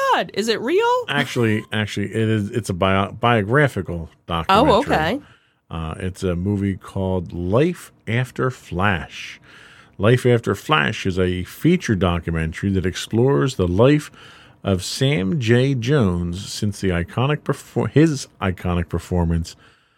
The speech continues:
Speaker 2: as Flash Gordon in the nineteen eighty classic of the same name and the aftermath of the young star's clash with one of Hollywood's biggest legends, producer Dino De Laurentiis.
Speaker 1: Mm,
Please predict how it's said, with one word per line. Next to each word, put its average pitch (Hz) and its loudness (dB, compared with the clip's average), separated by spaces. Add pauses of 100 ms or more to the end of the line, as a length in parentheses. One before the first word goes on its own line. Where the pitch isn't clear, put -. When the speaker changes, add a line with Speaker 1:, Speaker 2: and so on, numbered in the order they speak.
(220)
Speaker 2:
as 90 -10
Flash 165 0
Gordon 151 0
in 95 -2
the 85 -2
nineteen 131 0
eighty 120 2
classic 110 0
of 87 -4
the 85 -4
same 135 2
name 90 4 (560)
and 90 -4
the 95 0
aftermath 131 4
of 82 -4
the 87 -2
young 117 2
star's 104 0
clash 139 -2
with 85 -4
one 92 0
of 85 -4
Hollywood's 113 2
biggest 110 0
legends, 95 0 (600)
producer 147 2 (460)
Dino 165 2
De 107 2
Laurentiis. 98 0
Speaker 1:
Mm, 233 0